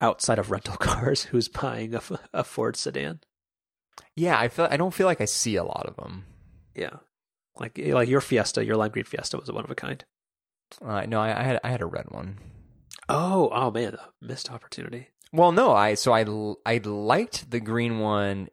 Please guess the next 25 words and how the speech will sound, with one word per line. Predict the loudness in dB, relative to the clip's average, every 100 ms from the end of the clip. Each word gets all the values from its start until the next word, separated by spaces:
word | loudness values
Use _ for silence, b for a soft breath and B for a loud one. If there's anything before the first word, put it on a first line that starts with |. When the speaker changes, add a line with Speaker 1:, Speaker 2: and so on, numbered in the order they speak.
| -6
Speaker 2:
in | -6 -6
theory | -2 0 2 2 0 0
and | 0 2
online, | 0 0 0 2 2 0 -4
but | -4
then | -2 0
when | 0
I |
went | 0 -2
to | -2
go | 0
see | 0 0
it | 0
in | -2
person, | -2 -2 -2 -4 -8 -8
it | -8
was, | -8 -8
it's, | -8 -6
it |
was | -4 -4
the | 0
wrong | 0 0
shade | -4 -8
of | -8
green. | -12 -12 -12